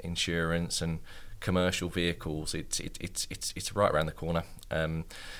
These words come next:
and I'd encourage everyone to, to, to really start think-, if you're not thinking about it now, to start thinking about it, 'cause it, 'cause it is gonna happen.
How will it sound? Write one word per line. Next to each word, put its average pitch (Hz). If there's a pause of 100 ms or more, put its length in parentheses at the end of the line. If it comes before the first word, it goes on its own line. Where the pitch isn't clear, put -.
(200)
and 98
I'd 107
encourage 92
everyone 85
to, 85 (800)
to, 95
to 92
really 104
start -
think-, 95
if -
you're 104
not -
thinking 98
about 90
it 87
now, 82
to -
start 80
thinking 80
about 78
it, 78
'cause 85
it, -
'cause -
it -
is -
gonna 92
happen. 80